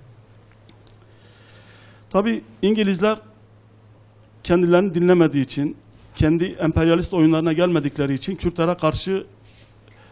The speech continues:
çok düşmanca ve alçakça saldırılar başlattılar. Orta Doğu'da yüz elli bin kişilik, iki yüz bin kişilik Arap kabilelerine devlet olma hakkı verirken işgalci güçler maalesef Kürtlere bırakın devlet olmayı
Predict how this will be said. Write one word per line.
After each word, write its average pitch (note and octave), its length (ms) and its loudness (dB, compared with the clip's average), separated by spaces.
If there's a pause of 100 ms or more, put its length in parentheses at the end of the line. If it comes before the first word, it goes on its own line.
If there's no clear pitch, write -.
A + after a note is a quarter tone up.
(500)
çok D3 220 2
düşmanca D#3 640 2
ve F3 160 -2 (200)
alçakça F3 680 -2
saldırılar D#3 520 2
başlattılar. C#3+ 680 -6 (640)
Orta F#3+ 340 2
Doğu'da E3+ 440 2 (720)
yüz D3 160 -4
elli E3+ 220 2
bin D3+ 140 2
kişilik, D3+ 380 -6
iki - 220 -10
yüz F3 160 -4
bin D3 140 4
kişilik - 520 -6 (120)
Arap E3+ 240 0
kabilelerine C#3+ 760 0 (500)
devlet D3+ 320 0
olma D#3+ 280 -2
hakkı D3+ 280 -6
verirken D3 500 -4
işgalci C3+ 420 -4
güçler E3 400 -6 (420)
maalesef D#3+ 420 0
Kürtlere D3+ 420 -4
bırakın E3 280 -2
devlet C#3+ 340 0
olmayı D3 480 0